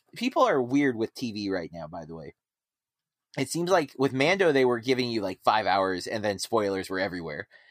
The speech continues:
Um, this seems to be a little more tight-lipped, but I think by Monday, it's like spoilers are okay now. Like, you had the weekend. If you didn't watch it, too bad for you. Uh, but I don't operate that way, so I'm not gonna say anything in case you haven't had a chance yet. Maybe you don't have Disney Plus.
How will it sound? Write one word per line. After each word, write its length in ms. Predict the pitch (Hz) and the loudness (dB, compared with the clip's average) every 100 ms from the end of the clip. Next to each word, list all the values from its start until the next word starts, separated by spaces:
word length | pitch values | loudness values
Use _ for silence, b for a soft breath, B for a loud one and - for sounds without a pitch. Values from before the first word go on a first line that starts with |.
| b _ - | b _ 0
Um, 380 | 113 104 90 - | 2 2 0 -8
this 300 | 107 147 190 | 0 0 0
seems 260 | - 220 - | -4 -6 -6
to 100 | 185 | -2
be 100 | 165 | 2
a 80 | |
little 480 | 127 127 156 190 185 | 2 2 2 4 2
more 240 | 160 175 185 | 2 0 0
tight-lipped, 540 | 196 190 165 190 190 | 2 0 2 0 0
but 200 | - 131 - | 0 0 2
I 120 | 131 | 0
think 240 | 170 160 | 0 0
by 180 | 160 147 | 2 4
Monday, 640 | 110 110 131 156 180 185 196 _ _ _ _ _ _ - | 2 0 0 2 0 -2 -10 _ _ _ _ _ _ -2
it's 220 | 127 127 | 0 2
like 180 | 127 110 | 0 0
spoilers 460 | - 131 123 117 113 | 0 2 4 2 0
are 140 | 110 | 0
okay 280 | 107 117 117 | 0 0 0
now. 300 | 127 143 160 | 0 0 -4
Like, 140 | 110 | -6
you 100 | 117 | 0
had 160 | 131 123 | 2 4
the 80 | 117 | 2
weekend. 460 | 117 110 131 131 | 0 0 0 0
If 220 | 135 - 120 | -6 -10 -2
you 80 | |
didn't 180 | 120 110 | -2 2
watch 240 | 107 107 117 | 2 2 0
it, 100 | 90 | -4
too 120 | 113 | 0
bad 240 | 107 107 | 2 2
for 60 | 110 | -2
you. 240 | 104 131 b b b b _ | -4 -4 b b b b _
Uh, 280 | 123 113 98 - - | 2 2 0 -6 -4
but 160 | 135 127 - | 0 2 4
I 220 | 143 147 | 4 4
don't 200 | 135 123 | 0 0
operate 400 | 123 131 139 143 | 0 2 0 0
that 140 | 151 135 | 0 2
way, 120 | 147 | 2
so 140 | 143 | 2
I'm 120 | 117 | 2
not 160 | 120 117 | 2 -2
gonna 160 | 127 120 | -2 -2
say 160 | 127 | -2
anything 300 | 120 131 127 | 0 -2 -4
in 60 | 113 | -4
case 240 | 120 110 | -4 -4
you 100 | 113 | 0
haven't 240 | 113 104 113 | 2 2 -2
had 120 | 101 | -4
a 60 | |
chance 320 | 104 147 151 - | -4 -4 -4 0
yet. 160 | 156 | 0
Maybe 200 | 120 117 | 0 -2
you 60 | 117 | 0
don't 160 | 127 | 0
have 220 | 156 165 143 | 2 2 0
Disney 280 | 113 104 | -8 -8
Plus. 320 | - 95 92 | -2 -2 -2